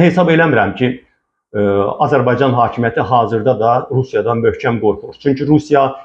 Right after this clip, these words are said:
elə bir vəziyyətdədir ki, artıq Rusiyanın o əvvəlki qüdrəti yoxdur.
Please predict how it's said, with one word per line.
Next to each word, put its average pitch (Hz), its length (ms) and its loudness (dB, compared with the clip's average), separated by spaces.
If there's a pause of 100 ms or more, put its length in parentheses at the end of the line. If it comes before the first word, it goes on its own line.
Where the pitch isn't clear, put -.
elə 147 240 0
bir 135 160 4
vəziyyətdədir 143 640 0
ki, 98 160 -12 (560)
artıq 143 420 0
Rusiyanın 156 560 2
o 123 80 2
əvvəlki 156 480 2
qüdrəti 175 400 2
yoxdur. 208 400 0